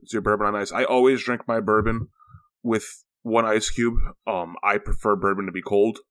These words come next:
Some people will, some really big bourbon drinkers will scoff at me and say that I'm ruining the bourbon,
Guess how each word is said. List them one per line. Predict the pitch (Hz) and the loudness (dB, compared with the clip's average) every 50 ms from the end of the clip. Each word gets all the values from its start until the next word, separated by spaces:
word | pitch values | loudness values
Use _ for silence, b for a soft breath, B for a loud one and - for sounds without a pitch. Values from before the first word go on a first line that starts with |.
| _ _ - | _ _ -16
Some | - - 127 113 101 | -8 -6 -4 -4 -4
people | 110 110 104 - 107 101 98 95 | -4 -6 -4 -2 0 0 0 0
will, | 95 90 87 - _ _ _ _ - | -2 -2 -4 -8 _ _ _ _ -6
some | - 135 120 110 104 | -4 -2 -2 -2 0
really | 104 107 110 107 95 87 - _ _ _ | 0 0 0 0 -2 -6 -14 _ _ _
big | - 107 101 92 | -8 -8 -6 -4
bourbon | 87 98 98 98 107 104 | -2 -2 -2 -2 -4 -4
drinkers | 92 98 101 98 104 92 | -6 -8 -8 -8 -8 -10
will | 90 85 | -10 -12
scoff | - - - 104 98 95 95 - | -12 -8 -4 -2 -2 -2 -2 -4
at | 104 - | -8 -10
me | 107 98 | -10 -10
and | 95 92 92 | -10 -10 -10
say | - 98 95 | -8 -6 -6
that | 95 87 | -6 -6
I'm | 85 85 82 | -8 -8 -6
ruining | 90 92 95 95 95 90 87 | -6 -4 -4 -4 -6 -8 -8
the | 80 | -6
bourbon, | 85 90 98 113 135 143 | -4 -4 -4 -4 -8 -10